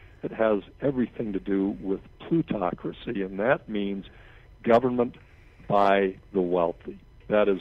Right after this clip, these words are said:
those who can pay for it get what they want. The rest of us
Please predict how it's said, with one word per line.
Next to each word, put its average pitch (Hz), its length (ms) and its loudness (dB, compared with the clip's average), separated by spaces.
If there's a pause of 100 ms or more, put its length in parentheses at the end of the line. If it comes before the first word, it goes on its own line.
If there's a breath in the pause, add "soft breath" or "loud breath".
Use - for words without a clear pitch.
those 123 280 4
who 139 120 0
can 123 220 -6
pay 117 220 -2
for 107 300 -2
it - 140 -14
get 123 140 0
what 156 220 -4
they 117 120 -2
want. 98 360 0 (420 loud breath)
The 104 80 -2
rest 123 300 4
of 104 160 -4
us 110 100 -4